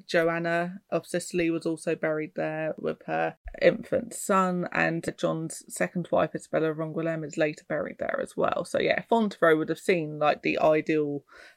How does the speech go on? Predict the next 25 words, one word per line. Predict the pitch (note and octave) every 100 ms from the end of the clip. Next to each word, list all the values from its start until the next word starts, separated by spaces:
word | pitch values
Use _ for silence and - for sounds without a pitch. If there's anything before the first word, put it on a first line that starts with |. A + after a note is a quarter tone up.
| -
place | - F#3+ D#3+ -
as | D#3+
a | D#3
member | D#3 D#3+ E3 D#3+
of | D#3
the | -
Plantagenet | - D3+ - F3 - D#3 -
family | - - - -
to | -
have | D#3
chosen | - E3 D#3 D#3+
to | -
be | D#3
buried. | D#3 D#3+ D#3 B2 - -
But | -
again, | - F3+ E3+
I |
think | F3+ F#3+
this | - F#3
is | G3
a | F#3
sign | - E3+ D#3+
of | D#3
Berengaria's | D#3+ D#3 D#3 D3+ C#3+ D#3 - - - -
independence | F3 D#3+ D#3+ - F3+ F3+ F3 E3+ E3 -